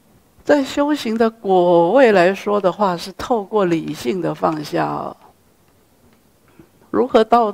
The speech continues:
成佛？其实是透过放下，是理性的放下。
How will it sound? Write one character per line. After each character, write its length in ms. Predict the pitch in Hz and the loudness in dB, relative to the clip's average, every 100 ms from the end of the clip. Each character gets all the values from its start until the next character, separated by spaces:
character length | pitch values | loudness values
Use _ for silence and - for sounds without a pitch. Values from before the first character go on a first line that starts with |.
| 214 | -6
成 300 | - 165 220 | -8 -4 -4
佛？ 400 | 262 160 143 160 - _ _ _ _ _ _ | -6 -6 -6 -6 -10 _ _ _ _ _ _
其 160 | - 208 | -12 -8
实 160 | 214 | -6
是 160 | 208 240 | -6 -8
透 240 | - 240 | 0 -2
过 240 | 202 208 202 | 0 -4 -4
放 320 | - 196 180 | -4 -6 -6
下， 480 | - 185 165 185 170 - _ _ _ _ _ _ _ _ _ _ _ _ _ _ _ _ | -8 -6 -6 -10 -18 -20 _ _ _ _ _ _ _ _ _ _ _ _ _ _ _ _
是 140 | - | -2
理 280 | 277 220 175 | 0 0 -4
性 240 | 165 285 226 | -4 -4 -2
的 140 | 175 | -2
放 260 | - 196 175 | -2 -4 -4
下。 440 | - 170 165 190 | -4 -4 -6 -14